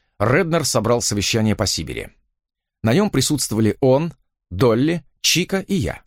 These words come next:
Накануне мне удалось вырвать у лорда Хэкберна ворчливое разрешение на круглосуточную охрану Сибири в четверг, пятницу и субботу. Ещё во вторник мы узнали, что бульдозер закончил работу, а когда позвонили утром в среду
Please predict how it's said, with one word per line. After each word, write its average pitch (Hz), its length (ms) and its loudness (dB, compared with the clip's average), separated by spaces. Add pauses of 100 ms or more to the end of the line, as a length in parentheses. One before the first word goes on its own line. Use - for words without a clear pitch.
(500)
Накануне 143 440 2
мне 147 140 2
удалось 135 440 0
вырвать 135 500 2
у 135 60 2
лорда 131 360 2
Хэкберна 143 560 -2
ворчливое 135 680 0
разрешение 156 680 0 (160)
на 135 160 0
круглосуточную 147 920 -2
охрану 131 460 -2
Сибири 73 360 -4
в - 60 -18
четверг, 156 520 -2 (160)
пятницу 127 500 -2 (140)
и 113 180 2
субботу. 101 400 -2 (640)
Ещё 147 260 2
во 180 80 2
вторник 156 380 0
мы 175 140 0
узнали, 107 440 0 (200)
что - 160 0
бульдозер 160 500 2
закончил 123 640 -2
работу, 98 420 0 (200)
а 110 160 2
когда 113 320 0
позвонили 101 540 0
утром 87 340 -2
в - 20 -4
среду 175 460 0